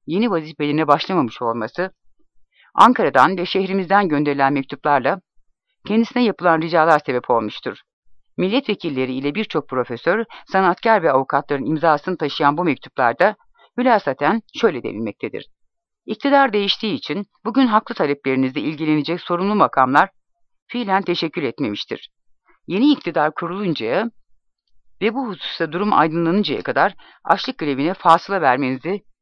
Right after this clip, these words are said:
ısrarla rica ediyoruz. İşte iki açlık grevinin kısa öyküsü. Nedenleri, sürmesi, sona ermesi ve bu grevler sırasında sonradan eşi olan Münevver'in durumu. Gerçek böyledir.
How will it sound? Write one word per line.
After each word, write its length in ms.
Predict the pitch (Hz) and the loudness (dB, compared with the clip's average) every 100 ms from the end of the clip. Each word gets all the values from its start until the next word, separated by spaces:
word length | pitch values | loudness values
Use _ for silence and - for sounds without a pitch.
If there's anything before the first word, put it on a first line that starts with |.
| _ | _
ısrarla 420 | - - 202 151 143 | -14 0 2 2 -2
rica 300 | 113 123 92 | -4 -4 -4
ediyoruz. 500 | 104 98 87 - _ - - _ - _ _ _ _ _ _ _ _ _ _ _ _ _ _ _ _ _ _ _ _ _ _ _ - - _ _ - | -6 -10 -10 -16 _ -20 -20 _ -20 _ _ _ _ _ _ _ _ _ _ _ _ _ _ _ _ _ _ _ _ _ _ _ -20 -20 _ _ -8
İşte 300 | - - 262 | -6 -4 -6
iki 200 | - 233 | 2 2
açlık 300 | 202 247 - | 2 -2 -4
grevinin 340 | 147 135 165 | -4 -2 -4
kısa 220 | - - | -4 -4
öyküsü. 520 | 120 110 123 - - - _ - - | -2 -4 -10 -12 -16 -16 _ -20 -4
Nedenleri, 720 | 175 175 151 131 117 185 233 _ | 0 2 4 2 0 -4 -4 _
sürmesi, 720 | - 202 151 120 - 196 262 - | -6 -2 -2 -4 0 -2 -2 -6
sona 280 | - 190 202 | -8 -4 2
ermesi 540 | 226 151 147 135 - 160 | 4 4 2 -2 -4 -4
ve 120 | 156 | -4
bu 80 | 185 | -4
grevler 440 | 185 135 135 131 - | -2 2 2 2 0
sırasında 520 | 120 - 113 143 196 _ _ _ _ | -6 -4 -2 0 0 _ _ _ _
sonradan 480 | - 233 180 160 | 2 2 4 0
eşi 240 | 147 151 185 | 0 -2 0
olan 280 | 151 135 147 | 2 2 2
Münevver'in 500 | 151 143 143 156 135 | 2 0 0 -4 -6
durumu. 340 | 117 104 90 _ _ - - | -6 -6 -8 _ _ -20 -2
Gerçek 400 | 175 170 - - | -2 -2 -8 -4
böyledir. 540 | 127 107 - 78 - | -4 -4 -10 -18 -20